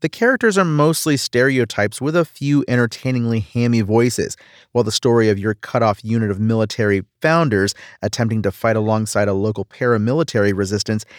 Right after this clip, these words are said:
hindered by local warlords and robotic collaborationists along the way does the job well enough in that it mostly doesn't get in the way of the cool R T S battles you're really here for. The battles themselves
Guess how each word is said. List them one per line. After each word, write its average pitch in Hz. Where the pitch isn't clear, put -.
hindered 110
by 101
local 104
warlords 104
and 104
robotic 101
collaborationists 104
along 104
the 104
way 107
does 220
the 226
job 160
well 117
enough 156
in 117
that 117
it 110
mostly 117
doesn't 110
get 117
in 117
the 110
way 110
of 107
the 98
cool 123
R 113
T 117
S 127
battles 101
you're 104
really 120
here 92
for. -
The 151
battles 208
themselves 180